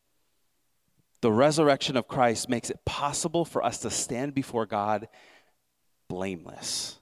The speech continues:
and spotless. What a big day for us! What a big day. Praise God. So why is the new covenant greater than the old covenant? What does the death and resurrection of Jesus mean for us? It means that we have atonement for everything for all time.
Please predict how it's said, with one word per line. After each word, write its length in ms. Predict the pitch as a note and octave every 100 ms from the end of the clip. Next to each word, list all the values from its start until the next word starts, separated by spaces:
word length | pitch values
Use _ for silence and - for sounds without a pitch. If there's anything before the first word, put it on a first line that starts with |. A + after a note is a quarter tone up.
| -
and 160 | F2+ -
spotless. 880 | - G2+ E2+ - - - - - - _ _ _ _ _ _ _ _ _ _ _ _ _
What 500 | G#2 G2+ A#2+ D3+ D3 -
a 140 | A2 - -
big 460 | C3+ C#3+ B2 A2+ -
day 260 | G#2 A2 A2
for 280 | - D#2+
us! 500 | A1+ - - - - - _ _ _
What 220 | G2+ C#3+ E3+
a 80 |
big 240 | C3 C3 A2+
day. 440 | G2+ E2 - - _ -
Praise 500 | - C#3+ C#3 B2+ -
God. 420 | G#2+ F#2+ F2 F2 - -
So 160 | - D#3+
why 220 | D3+ F3+
is 100 | F#3
the 80 | E3
new 140 | F#3
covenant 420 | F#3 F#3+ E3+ E3+ C#3
greater 280 | F3 E3+
than 160 | D#3+ E3+
the 100 | E3
old 180 | F3 E3+
covenant? 460 | F3+ E3+ F3+ E3+ _ _ - - - _ -
What 140 | F3+
does 100 | E3+
the 100 | D#3+
death 240 | E3 E3
and 80 | F3
resurrection 460 | E3+ D#3+ E3 - D#3
of 40 |
Jesus 380 | C3 D#3+ D3+ -
mean 160 | E3 F3
for 160 | F3+
us? 160 | F3 D#3+
It 80 | C3+
means 240 | D#3+ D#3+
that 140 | C3+
we 180 | C3 E3+
have 240 | D#3+ D#3+ C3+
atonement 600 | - - D#3+ D#3+ E3 -
for 120 | C3
everything 500 | C3+ C3+ B2+ A2+ G2
for 160 | F2 G#2
all 260 | - A2+ A#2+
time. 460 | - G2 E2 D2